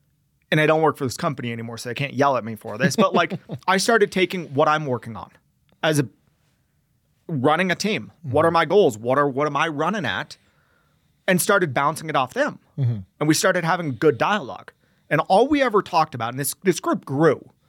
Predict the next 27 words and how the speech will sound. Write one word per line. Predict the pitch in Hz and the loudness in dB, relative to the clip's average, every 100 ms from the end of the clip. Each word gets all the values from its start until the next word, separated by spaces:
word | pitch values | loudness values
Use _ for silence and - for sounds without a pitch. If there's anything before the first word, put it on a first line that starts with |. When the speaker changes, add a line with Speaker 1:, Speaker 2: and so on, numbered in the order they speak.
| _ _ _ _ - | _ _ _ _ -2
Speaker 1:
one | 143 185 | 2 4
or | 185 | 2
two | 185 | 0
more | 175 160 | -2 -2
people, | 135 131 123 | -2 -4 -4
one | 131 160 | -2 -4
or | |
two | 156 156 | -4 -6
more | 135 120 | -6 -8
people, | - 110 110 | -12 -14 -12
one | 113 151 | -6 -4
or | 135 | -4
two | 147 | -6
more | 120 113 | -8 -8
people, | 117 110 113 _ _ _ _ - | -10 -10 -16 _ _ _ _ -2
and | 156 | 2
grew. | 262 165 | 4 4
And | 151 | 2
we | 208 262 | -2 -2
just | 185 123 - | -2 -4 -6
beat | 220 202 190 | -2 -2 -4
each | 147 143 208 | -10 -8 0
other's | 202 165 135 | 2 4 0
business | - 185 151 139 | -2 -6 -6 -8
plans | 143 123 113 | -4 -4 -4
up | 92 - | -6 -6
and | 127 127 | -6 -6